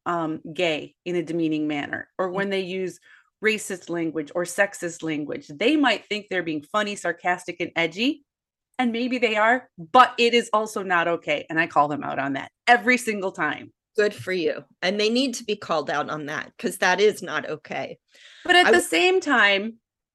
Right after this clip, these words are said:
Speaker 1: I don't, I don't do it in such a way that I'm trying to imply that you are a terrible person for doing this.
Speaker 2: Exactly.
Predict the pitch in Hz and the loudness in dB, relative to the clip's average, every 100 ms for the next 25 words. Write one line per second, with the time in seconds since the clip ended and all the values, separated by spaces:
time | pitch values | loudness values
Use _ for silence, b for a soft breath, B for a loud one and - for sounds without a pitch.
0 | _ 254 - 269 277 - - _ _ 233 | _ 2 4 4 2 -2 -18 _ _ -2
1 | 208 262 262 214 247 254 226 233 233 226 | 4 2 4 -2 0 0 0 -2 -2 -2
2 | 233 208 208 196 196 196 - 208 196 190 | -4 -2 -2 2 2 2 0 -2 -2 -4
3 | 185 180 180 180 165 180 170 190 247 302 | -6 2 2 4 0 -4 -8 4 8 10
4 | 285 240 220 196 196 196 190 185 175 - | 10 8 8 4 0 2 2 0 -2 -2
5 | 170 165 156 151 151 151 196 147 127 139 | -4 -2 -6 -6 -6 -4 -4 -6 -8 -10
6 | - - - - - | -12 -16 -18 -18 -18